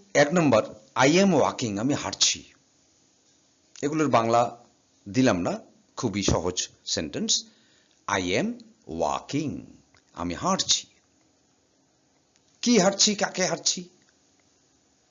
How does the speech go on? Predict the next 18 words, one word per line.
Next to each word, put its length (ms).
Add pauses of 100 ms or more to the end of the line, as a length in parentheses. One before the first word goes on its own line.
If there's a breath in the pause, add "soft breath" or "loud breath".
(960)
কোনো 160
উত্তর 240
আছে 180
কি? 320 (960)
নেই। 300 (1000)
দু 100
নম্বর, 420 (320)
"He 140
is 480 (200)
sleeping", 600 (1600)
সে 240
ঘুমাচ্ছে। 640 (920)
কি 180
ঘুমাচ্ছে, 460
কাকে 300
ঘুমাচ্ছে? 540 (2250)
উত্তর 320
নেই। 260